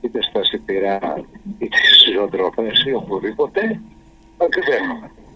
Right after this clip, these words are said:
Παραδείγματος χάρη, γιατί να ακριβένουν τα μακαρόνια τη στιγμή που πρώτη ύλη είναι ελληνική και δεν υπάρχει έλλειψη; Θα μου πείτε, υπάρχει ένα κόστος της ενέργειας. Ε, και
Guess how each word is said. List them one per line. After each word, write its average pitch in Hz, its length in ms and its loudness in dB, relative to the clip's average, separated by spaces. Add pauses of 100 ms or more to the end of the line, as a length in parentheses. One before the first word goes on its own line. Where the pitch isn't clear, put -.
(400)
Παραδείγματος 143 400 0
χάρη, 123 300 -2
γιατί 117 240 -2
να 160 80 2
ακριβένουν 131 440 -2
τα 113 80 0
μακαρόνια 107 560 0
τη 98 100 -8
στιγμή 104 600 -2 (440)
που 104 500 -2 (580)
πρώτη 123 320 -2
ύλη 120 560 -2 (140)
είναι 123 240 -2
ελληνική 104 760 -2 (420)
και 127 100 -6
δεν 120 140 -2
υπάρχει 98 400 -2
έλλειψη; 85 480 -2 (220)
Θα 104 120 0
μου 110 200 -2
πείτε, 170 220 -6
υπάρχει 156 320 -4
ένα 147 160 0
κόστος 147 400 -4
της - 140 4
ενέργειας. 107 760 -2 (160)
Ε, 120 180 -6 (100)
και 170 320 -2